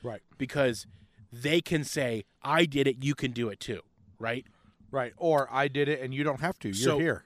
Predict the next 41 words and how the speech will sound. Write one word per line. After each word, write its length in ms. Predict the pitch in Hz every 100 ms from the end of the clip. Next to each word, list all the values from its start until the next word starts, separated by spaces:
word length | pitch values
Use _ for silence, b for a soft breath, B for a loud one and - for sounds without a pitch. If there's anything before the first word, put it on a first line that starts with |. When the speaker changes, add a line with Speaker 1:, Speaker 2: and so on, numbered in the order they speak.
| _
Speaker 2:
so 260 | - 160
there's 240 | 147 147 139
this 200 | 139 -
thing. 420 | 202 165 101 143 _ _ _ b b b b -
Speaker 1:
Being 240 | 143 139
born 240 | 123 147 135
here, 200 | 120 95
it's 140 | 98
great. 300 | 95 117 107 -
Speaker 2:
Right. 240 | 190 151
Or, 160 | 175 185
yeah, 180 | 170 185
their 120 | 131
kids 260 | - 208 98 - _
are 100 | 135 135
born 240 | 165 175
here, 140 | 131 101
so 100 | 127
they're 160 | 139
already 240 | 147 147 143
citizens. 600 | 160 151 120 87 - -
Speaker 1:
Right. 120 | - - -
Speaker 2:
Right. 180 | 156 156
And 160 | 170 160
their 60 |
kids 260 | 143 226 196
can 180 | - 156
then 260 | 151 147 - -
be 100 | 156
president. 600 | 151 220 214 127 82 - - - - - _
Speaker 1:
Right. 240 | 123 117 - -
Speaker 2:
I 120 | 160
mean, 240 | 180 180 156 B B B -
how 140 | 185
crazy 360 | 185 202 190 185
is 100 | 165
that? 180 | 165
A, 100 | 131 143 -
a 80 |
second 400 | 139 - 180 202
generation 720 | 175 202 202 175 139 147 127